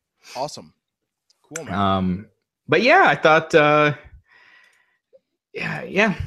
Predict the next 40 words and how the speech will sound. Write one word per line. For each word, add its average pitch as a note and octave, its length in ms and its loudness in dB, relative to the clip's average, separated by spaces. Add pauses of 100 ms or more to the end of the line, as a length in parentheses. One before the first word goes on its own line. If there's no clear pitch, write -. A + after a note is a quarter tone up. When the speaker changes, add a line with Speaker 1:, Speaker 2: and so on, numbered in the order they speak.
(300)
Speaker 2:
I D#3 80 -2
mean, E3 220 2
I, - 280 -6 (240)
this, - 260 -10 (480)
the C#3+ 140 -4
whole C4 180 -2
build, C#3 500 4 (260)
uh, F#2 180 -16 (180)
w-, - 260 -12
I, C3 120 -2
I D3+ 140 0
like A3 220 0
the E4+ 60 0
brand D3 420 0
versus - 340 -2
brand G#2+ 300 -4
aspect, G#2 440 -4
but G2 100 -4
I F#2+ 60 -2
feel B2 200 -6
like A#2 160 -4
they G#2 80 -2
haven't G#2+ 320 -2
done G2+ 180 -2
enough F#2 440 -6
to F2+ 360 -8 (460)
make G#2 320 -2
fans G#2 440 -2
pick - 560 -2
a A2+ 60 -2
brand A#2 440 2
or, F#2+ 220 -2 (200)
you A2 140 -2
know, F2 360 -8
have A#2 300 -2
any A2+ 260 0
real G#2 240 2
brand G2+ 360 0
loyalty. G#2+ 540 -2 (640)
Speaker 1:
Yeah. C3+ 280 -4